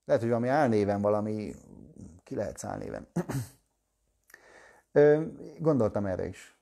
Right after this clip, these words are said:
igen. Tehát ez már így a forgatókönyv része, hogy akkor lehet, hogy egyedül maradok.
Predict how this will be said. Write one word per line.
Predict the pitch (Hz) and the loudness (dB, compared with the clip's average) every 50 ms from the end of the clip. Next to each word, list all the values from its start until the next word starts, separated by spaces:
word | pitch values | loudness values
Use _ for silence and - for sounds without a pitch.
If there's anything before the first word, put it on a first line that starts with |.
| _ _ | _ _
igen. | 104 98 98 95 98 98 98 - | -10 -10 -8 -10 -10 -12 -14 -14
Tehát | _ - 117 113 110 - - | _ -4 -4 -4 -4 -6 -4
ez | 151 135 120 | -4 -2 0
már | 135 135 131 127 | 0 0 2 2
így | 127 127 127 120 | 2 2 0 0
a | - - | -2 -2
forgatókönyv | 127 - 123 110 98 101 95 110 101 - 107 101 | 0 2 2 2 2 0 0 0 -2 -2 -2 -2
része, | 101 101 98 92 - - | -2 -2 -2 -4 -6 -4
hogy | 98 98 98 92 - _ _ | -4 -2 -4 -4 -8 _ _
akkor | - 107 - - 117 | -20 -18 -8 -4 -2
lehet, | 101 87 85 | -2 -2 -2
hogy | - 90 85 | -2 -6 -6
egyedül | 90 87 - - - | -6 -6 -6 -8 -8
maradok. | - 98 - - - - - - | -8 -8 -10 -10 -10 -12 -14 -16